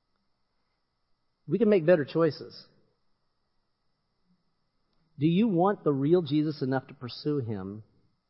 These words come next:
to do the way that God calls us to do it, to ask, seek, and knock? Are you willing to do that to get a grip on him? What it comes down to, folks, and I'm not here to make people mad. If it happens, it happens.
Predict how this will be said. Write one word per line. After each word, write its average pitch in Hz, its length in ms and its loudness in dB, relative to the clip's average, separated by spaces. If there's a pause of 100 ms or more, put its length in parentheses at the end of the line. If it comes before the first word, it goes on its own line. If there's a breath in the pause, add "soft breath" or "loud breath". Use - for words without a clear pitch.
(1120)
to 127 80 -8
do 151 480 -2
the 123 80 -8
way 127 200 0
that 120 180 -6
God 117 260 -4
calls 127 240 -4
us 104 140 -16
to 104 60 -16
do 110 100 -18
it, 110 160 -18
to - 100 -14
ask, 127 220 -2 (200)
seek, 131 180 -8
and 117 160 -4
knock? 117 420 -8 (1400)
Are 120 80 -10
you 117 100 -4
willing 165 200 2
to 139 60 -2
do 143 160 0
that 147 120 2
to 139 60 -12
get 131 100 -2
a 110 40 -6
grip 123 240 -2
on 156 120 2
him? 185 140 -6 (2750)
What 196 100 4
it 190 60 -2
comes 185 180 0
down 160 200 2
to, 127 160 -4
folks, - 480 -6 (840 soft breath)
and 117 100 -12
I'm 143 80 -2
not 160 140 -2
here 156 120 0
to 143 60 0
make 131 200 -2
people 127 240 -8
mad. 117 280 -6 (1160)
If 120 120 -10
it 117 80 -4
happens, 131 320 -2
it 110 80 -14
happens. 87 400 -16